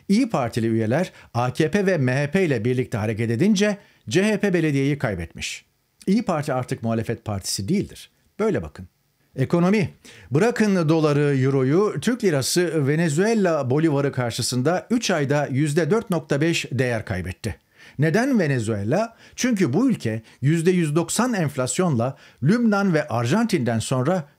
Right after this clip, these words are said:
dünya üçüncüsü. Paranız bolivar karşısında bile tutunamıyorsa vay halinize. Listeden çoktan düştü ama medyaya da bakalım mı? Üç haftada yirmi bir şehit vermişsiniz. Bayraklı siyah logolar raftan inmiş.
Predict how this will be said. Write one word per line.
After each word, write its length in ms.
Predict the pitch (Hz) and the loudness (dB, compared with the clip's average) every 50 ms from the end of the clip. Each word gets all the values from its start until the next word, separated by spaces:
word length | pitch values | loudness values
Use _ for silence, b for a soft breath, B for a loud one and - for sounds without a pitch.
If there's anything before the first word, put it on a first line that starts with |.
| B - | B -2
dünya 360 | 135 156 170 190 214 214 156 | 0 2 2 2 2 0 0
üçüncüsü. 500 | 113 - - 101 87 82 78 - - 87 82 _ _ _ _ _ _ - | -2 -4 -6 -8 -8 -8 -8 -10 -10 -12 -14 _ _ _ _ _ _ -2
Paranız 560 | 160 175 196 220 240 240 190 143 123 113 107 | 0 0 2 2 0 0 0 0 -2 -2 0
bolivar 400 | 131 165 175 170 190 220 220 - | 0 0 2 2 0 0 -2 -2
karşısında 600 | - 165 151 147 - 147 - - 156 160 180 170 | -2 -2 -2 -2 -4 -4 -4 -2 -2 -2 0 0
bile 160 | 156 127 110 | 0 -2 -2
tutunamıyorsa 840 | - 131 - 156 160 190 233 233 175 131 - - - 147 147 143 b b b b b | -4 -4 -2 -2 0 2 2 2 2 0 0 0 0 -2 -2 -2 b b b b b
vay 260 | 107 98 120 160 165 | -6 -2 -2 0 0
halinize. 580 | 123 95 104 92 85 78 76 76 80 - - - - _ _ _ _ _ _ _ _ _ _ _ - | -2 -2 -4 -4 -6 -8 -10 -10 -8 -10 -10 -10 -14 _ _ _ _ _ _ _ _ _ _ _ -2
Listeden 480 | 190 247 226 - 240 220 220 214 190 | -2 -2 0 0 0 0 2 2 0
çoktan 420 | 156 - 175 170 - 220 214 185 151 | 0 0 -2 -2 0 0 0 2 2
düştü 260 | 147 143 - - 240 | 0 0 -2 -2 0
ama 280 | 220 151 110 95 78 - b b b b b b b b | 0 0 0 -2 -4 -10 b b b b b b b b
medyaya 440 | 151 202 240 220 220 185 165 151 123 | 0 0 2 2 2 2 2 2 0
da 100 | 117 104 | 0 -2
bakalım 380 | 107 - - 143 208 233 180 | -2 -2 -2 0 0 0 0
mı? 140 | 110 90 - _ _ _ _ _ _ _ _ _ _ b b b b | 0 -2 -6 _ _ _ _ _ _ _ _ _ _ b b b b
Üç 180 | 233 220 - | -2 0 0
haftada 400 | 196 165 - - 156 143 170 180 | 0 -2 0 -2 0 0 2 0
yirmi 320 | 175 156 139 139 147 156 151 | 2 2 2 2 0 0 0
bir 100 | 180 180 | 0 0
şehit 420 | - - 147 143 151 156 156 - | 0 0 0 2 2 0 0 -2
vermişsiniz. 760 | 107 110 107 107 107 104 - - 110 110 143 160 - - - B B B B B | -2 -2 0 0 0 0 -2 -2 0 0 0 0 -2 -6 -10 B B B B B
Bayraklı 560 | 104 127 143 151 151 175 175 - 190 202 185 | -2 0 0 2 0 0 -2 -2 0 0 0
siyah 380 | - - 165 180 196 185 151 135 | 0 0 0 0 0 0 0 0
logolar 500 | 147 151 139 143 139 139 139 135 - b b b b 104 | 0 0 2 2 0 0 0 -2 -4 b b b b -2
raftan 380 | 127 123 - - - 170 180 | -2 -2 -2 -2 -2 -2 0
inmiş. 540 | 147 117 101 98 139 180 - - - - b | 0 0 0 0 0 0 -2 -2 -6 -12 b